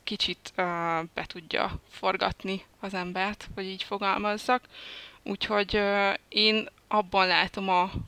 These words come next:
a fő értelmét ennek a, a csapatépítőnek, hogy ilyenkor egy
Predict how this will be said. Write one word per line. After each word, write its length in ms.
a 340
fő 300
értelmét 680
ennek 300
a, 320
a 120
csapatépítőnek, 1160
hogy 240
ilyenkor 400
egy 200